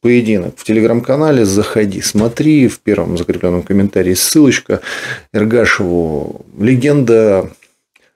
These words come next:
легенда потомка Тамерлана рухнула. И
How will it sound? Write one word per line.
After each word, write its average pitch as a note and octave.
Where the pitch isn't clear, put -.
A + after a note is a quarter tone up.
легенда B2+
потомка A#2
Тамерлана G2+
рухнула. F#2+
И A#2